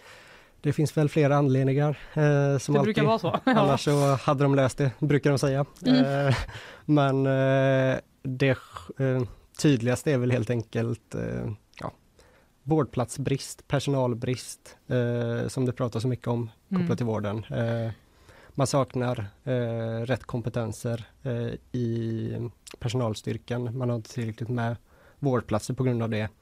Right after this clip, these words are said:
Speaker 1: Och det innebär också att man inte kommer ifrån akutmottagningen. Det finns ingen vårdplats att lägga in på, på sjukhuset till exempel. Eh, det finns inte massvis med personal som står och väntar på att få jobba på Sahlgrenska till exempel, och
Speaker 3: Mm.
Speaker 1: så att de kan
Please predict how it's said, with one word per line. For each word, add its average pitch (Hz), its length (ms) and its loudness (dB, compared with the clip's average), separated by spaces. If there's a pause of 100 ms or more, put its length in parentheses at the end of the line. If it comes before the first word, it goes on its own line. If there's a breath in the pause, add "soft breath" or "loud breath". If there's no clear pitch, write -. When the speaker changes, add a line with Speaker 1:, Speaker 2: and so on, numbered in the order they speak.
(680 loud breath)
Speaker 1:
Och 131 120 2
det 135 60 6
innebär 139 280 4
också 131 200 -2
att - 240 -6
man 127 580 2
inte 123 180 2
kommer 123 220 0
ifrån 123 340 -2
akutmottagningen. 139 720 -2
Det 135 100 -2
finns 120 220 -2
ingen 131 140 0
vårdplats 131 420 -2
att 127 60 2
lägga 123 180 2
in 127 140 4
på, 123 160 -4
på 123 120 -6
sjukhuset 120 500 -2
till 131 80 0
exempel. 131 520 -2 (220 soft breath)
Eh, 117 640 -2 (200)
det 123 200 -4
finns 127 180 -2
inte 120 360 -2 (840)
massvis 127 680 -2
med 123 440 -2
personal 120 440 -2
som 127 100 -4
står 127 160 -6
och 123 140 -2
väntar 120 460 -2
på 135 140 -6
att 123 80 -6
få 131 100 -4
jobba 120 440 -4
på 147 160 -6
Sahlgrenska 131 480 -2
till 135 120 -2
exempel, 131 560 -4
och 131 80 -4
Speaker 3:
Mm. 123 100 2
Speaker 1:
så 220 100 4
att 175 80 0
de 127 120 -4
kan 123 240 -2